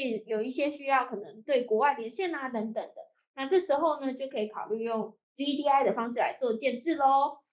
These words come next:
那当然，如果你是要控管一些可能公司里面大大小小不同的授权软体，而且本身你就是已经有计划说，嗯，我们要顺应这一波数位转型的潮流走，那当然就推荐使用的是 Workspace One啊。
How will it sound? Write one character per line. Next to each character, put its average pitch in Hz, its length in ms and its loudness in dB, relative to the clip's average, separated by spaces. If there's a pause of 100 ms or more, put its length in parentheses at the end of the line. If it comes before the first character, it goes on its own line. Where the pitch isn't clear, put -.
(160)
那 277 80 -4
当 320 180 2
然， 285 140 0
如 294 120 2
果 381 220 6
你 214 80 -2
是 214 140 -8
要 277 160 -4
控 285 260 -2
管 214 260 -6
一 254 60 -6
些 269 420 -2 (220)
可 233 80 -4
能 220 160 -2
公 311 220 2
司 339 120 -4
里 254 160 -2
面 262 160 -4
大 285 120 0
大 294 160 0
小 269 140 -6
小 247 120 0
不 330 160 -2
同 311 180 -2
的 254 80 -2
授 320 200 2
权 311 160 -6
软 247 260 -6
体， - 380 0
而 247 80 -4
且 254 120 0
本 180 240 -8
身 277 360 -4 (260)
你 220 180 0
就 285 140 2
是 330 100 4
已 277 120 0
经 311 80 -8
有 254 140 0
计 269 200 -6
划 262 220 4
说， 254 360 -4
嗯， 262 460 0
我 220 120 -2
们 226 120 -2
要 254 80 4
顺 277 300 -2
应 254 200 -2
这 254 120 2
一 254 80 -2
波 254 320 0
数 320 240 0
位 240 160 2
转 - 180 -14
型 - 160 -20
的 190 80 -6
潮 208 220 -4
流 226 300 -4
走， 233 240 -2 (360)
那 233 140 -2
当 285 140 6
然 277 180 0
就 294 80 -4
推 302 160 2
荐 294 200 -4
使 330 140 -16
用 254 240 -2
的 233 60 -8
是 247 160 -6
Workspace 302 640 -2
One 269 340 0
啊。 262 480 -8